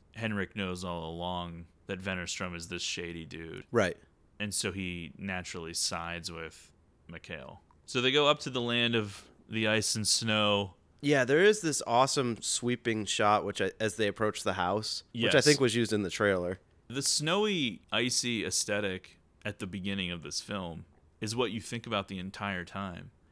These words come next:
Speaker 1: And it really wasn't until rewatching it for this podcast that I realized how much time goes by.
Speaker 2: Oh, sure.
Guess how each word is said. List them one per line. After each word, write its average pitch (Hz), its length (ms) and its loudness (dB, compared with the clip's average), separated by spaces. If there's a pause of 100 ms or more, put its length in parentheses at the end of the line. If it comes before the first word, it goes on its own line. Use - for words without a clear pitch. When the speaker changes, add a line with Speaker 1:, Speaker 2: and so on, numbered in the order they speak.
(120)
Speaker 1:
And 127 100 -4
it 127 140 -4
really 190 280 0
wasn't 113 480 0
until 104 720 0 (480)
rewatching 107 640 0
it 85 80 -10
for 98 120 -8
this 90 180 -8
podcast 98 600 -4
that 101 120 -4
I 98 60 2
realized 98 580 -2
how 98 180 -6
much 95 240 -8
time 95 320 -6
goes 113 240 -6
by. 123 460 -6
Speaker 2:
Oh, 107 160 -2
sure. 95 300 -4